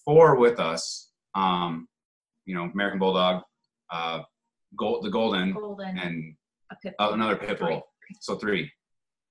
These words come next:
Speaker 1: And people were wedging themselves, grabbing their kids to get back indoors. We even saw people get stuck in the doorway because they were trying to get back in, and they're grabbing their kids by the neck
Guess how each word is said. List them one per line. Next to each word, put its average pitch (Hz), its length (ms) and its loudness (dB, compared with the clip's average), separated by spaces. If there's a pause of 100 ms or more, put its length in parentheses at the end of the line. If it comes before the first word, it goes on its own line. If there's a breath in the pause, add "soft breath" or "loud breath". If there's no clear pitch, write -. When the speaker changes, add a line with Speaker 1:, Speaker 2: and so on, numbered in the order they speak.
(240)
Speaker 1:
And 104 560 -2
people 156 260 -2
were 147 200 4
wedging 107 340 2
themselves, 92 480 0
grabbing 104 380 2
their 113 120 0
kids 90 400 -6
to - 80 -10
get 95 200 -4
back 92 180 0
indoors. 90 240 -2
We 101 80 -4
even 143 140 -2
saw 143 180 -2
people 139 160 0
get 104 140 -4
stuck - 400 0 (100)
in 123 140 2
the 127 80 4
doorway 120 400 8
because 98 240 -2
they 104 80 2
were 101 100 4
trying 107 300 0
to 104 80 -2
get 107 340 -4
back 101 280 0
in, 107 200 -2
and 92 100 0
they're 92 120 0
grabbing 107 260 4
their 110 120 0
kids 113 260 -4
by 101 180 2
the 92 80 -2
neck 104 340 0